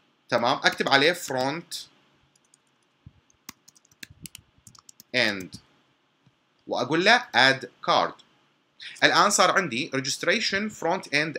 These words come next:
add card. هذا. تمام؟ زين.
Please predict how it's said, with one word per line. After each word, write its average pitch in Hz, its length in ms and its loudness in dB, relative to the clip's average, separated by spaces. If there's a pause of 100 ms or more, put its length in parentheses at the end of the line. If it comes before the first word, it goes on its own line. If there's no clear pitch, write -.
add 120 340 2
card. - 300 -2 (580)
هذا. 101 340 0 (800)
تمام؟ 101 340 -4 (640)
زين. 139 200 0